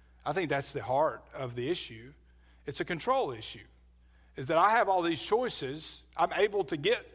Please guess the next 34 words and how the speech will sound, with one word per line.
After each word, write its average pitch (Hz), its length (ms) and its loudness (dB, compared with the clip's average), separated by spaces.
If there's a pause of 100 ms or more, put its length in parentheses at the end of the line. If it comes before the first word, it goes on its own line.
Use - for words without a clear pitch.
(140)
most 165 300 0
of 151 100 0
what 156 140 4
I 139 80 6
want, 170 640 0 (400)
so - 140 -6
I 175 140 6
can 175 200 -2
select 180 520 0
and 139 140 -4
choose 165 480 -4
the 147 100 -6
things 165 480 -6
that 151 140 -12
fit 202 440 -2 (960)
my 143 120 2
life 139 480 2
perfectly. 123 760 -4
And 131 100 -8
by 131 140 0
doing 202 400 0
so, 117 560 -6 (480)
I've 156 300 4 (160)
put 175 180 -8
my 151 120 2
life 143 300 0
together 135 360 -4
the 131 100 -4
way 135 180 -2
I 127 200 0
think 135 260 -6
it 156 100 -12
should 214 300 -6
be. 110 260 -16